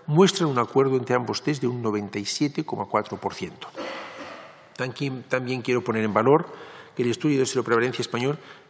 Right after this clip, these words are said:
es uno de los estudios de estas características a nivel mundial con mayor representación muestral.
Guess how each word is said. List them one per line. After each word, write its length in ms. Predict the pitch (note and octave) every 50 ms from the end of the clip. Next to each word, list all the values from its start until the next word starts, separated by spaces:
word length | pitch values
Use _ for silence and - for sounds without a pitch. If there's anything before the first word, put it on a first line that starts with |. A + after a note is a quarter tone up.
| _ -
es 280 | C#3 C#3 - - - -
uno 220 | G3 F#3 F3 E3+ D3+
de 80 | C3+
los 140 | B2 A#2+ G#2
estudios 480 | G#2 - - - D3 C#3 D3+ D#3+ B2+ -
de 80 | C3+
estas 240 | B2+ - - A2+ -
características 640 | - A2 A2 - - G#2+ A#2+ - - B2 - B2+ A#2
a 40 | A2+
nivel 240 | A#2 A#2 C3+ C3+
mundial 500 | C3 A#2+ A2+ A2 G#2+ G#2+ A#2+ B2+ C3 C3
con 160 | - - A2+ A2
mayor 300 | G#2+ A2+ A#2 A#2+ B2 C3
representación 640 | A#2+ - A2 - - A2 F#2+ - - - G#2+ G#2
muestral. 360 | G2+ F#2+ F#2 - - - -